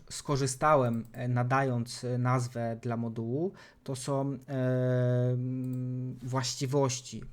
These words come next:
jakby wszystkiego. Jeżeli sobie przejdziemy od góry, no to tutaj mamy właściwości, e, całego projektu, dalej mamy właściwości arkusza, już się tutaj pojawiają jakieś różne rzeczy, na przykład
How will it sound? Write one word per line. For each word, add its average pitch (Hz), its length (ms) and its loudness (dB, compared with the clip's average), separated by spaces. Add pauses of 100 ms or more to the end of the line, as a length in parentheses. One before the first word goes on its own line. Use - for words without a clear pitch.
(160)
jakby 117 380 -8
wszystkiego. - 440 -8
Jeżeli 120 220 -2
sobie 123 260 -4
przejdziemy 123 600 0 (300)
od 131 160 -6
góry, 131 380 2
no 160 140 -2
to 147 120 -6
tutaj 135 340 -2
mamy 127 300 2
właściwości, 123 880 -2 (500)
e, 123 160 -4
całego 127 440 -2
projektu, 123 720 -4
dalej 120 380 0
mamy 110 240 -2
właściwości 117 640 -6
arkusza, 139 480 -2
już 135 200 -2
się - 140 -6
tutaj 127 340 -4
pojawiają 123 600 0
jakieś - 260 -10
różne 123 340 -6
rzeczy, 143 300 -2
na 120 80 -4
przykład - 340 -14